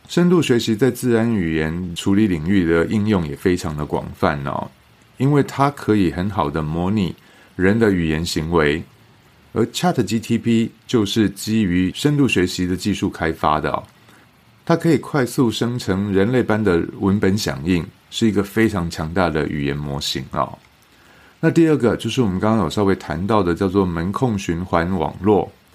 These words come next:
Chat G T P它是基于一个叫做 Transformer 的模型建构的哦。那它当中包含了一个所谓的门控循环网络，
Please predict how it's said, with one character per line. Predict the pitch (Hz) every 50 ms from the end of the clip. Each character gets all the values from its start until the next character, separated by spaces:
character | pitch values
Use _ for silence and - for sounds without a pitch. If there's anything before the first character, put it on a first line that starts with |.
| _ _ _ _ _ _ _ _ _ _ -
Chat | - 185 165 147 131
G | 110 131 135
T | 135 - 135
P | 131 135 - 131 123 123
它 | 120 117 120 123
是 | 123 - 117 113 110 95 - -
基 | - - 127 131
于 | 127 107 104 110
一 | 104
个 | 98 95 82
叫 | 71 - 107 92
做 | 98 92 82 - - _ -
Transformer | - 107 92 90 85 - - _ - 127 135 135 135 127 107 92 87
的 | 80 87 82 80
模 | 80 85 85 87
型 | 90 - 85 85 85
建 | - 101 85 78 76
构 | - 85 76 71
的 | 67 76 65 53
哦。 | - - - _ _ - - - - - _ -
那 | 131 131
它 | 123 139 143
当 | - 135 131 135
中 | 131 127 123 123
包 | - 120 120 120
含 | 104 104 98 90 92
了 | 92 87 80 76
一 | 95
个 | 95 92 80 78
所 | - - 82
谓 | 87 95
的 | 95 92 85 80
门 | 78 80 85 85 90 104 110
控 | - - - 131 110 92 69
循 | - - - 87 85 85
环 | 90 87 90
网 | 90 80 - - -
络， | 82 90 85 73 -